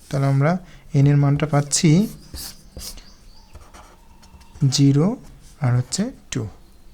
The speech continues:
তো দেখি কোন অপশনে দেওয়া আছে জিরো আর টু। জিরো আর টু, হ্যাঁ, আমরা গ অপশনে পাচ্ছি জিরো আর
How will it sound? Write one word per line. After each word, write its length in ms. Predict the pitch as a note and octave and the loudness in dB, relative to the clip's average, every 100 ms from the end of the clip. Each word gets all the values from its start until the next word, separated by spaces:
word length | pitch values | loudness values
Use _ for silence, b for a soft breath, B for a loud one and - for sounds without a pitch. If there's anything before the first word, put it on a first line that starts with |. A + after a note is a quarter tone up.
| - - - _ - - - | -20 -20 -20 _ -20 -18 -6
তো 60 | D3+ | -2
দেখি 180 | D#3 F3 E3+ | 0 0 2
কোন 120 | D3+ D3 | 2 2
অপশনে 260 | D3 D3+ D3 | 0 0 2
দেওয়া 140 | D3 C#3 | 2 0
আছে 140 | - D3 | -4 -4
জিরো 180 | D3+ D3 C#3+ | -2 0 0
আর 60 | C#3 C#3+ | -2 -4
টু। 120 | D3 C#3 F#3 - B B B B B B B B B B - - D#3+ | -2 0 -2 -4 B B B B B B B B B B -20 -16 -4
জিরো 160 | C#3+ C#3 | 0 0
আর 60 | C#3 - | -2 -2
টু, 100 | D3+ D3 | 0 2
হ্যাঁ, 160 | C#3 B2+ | 2 2
আমরা 140 | B2 C3+ C3+ | 2 0 2
গ 20 | C3+ | 0
অপশনে 260 | C#3 D3+ D3 | 0 0 0
পাচ্ছি 220 | D3 - D#3+ | -2 -2 0
জিরো 160 | C#3+ C#3+ | 2 2
আর 60 | C#3+ | 0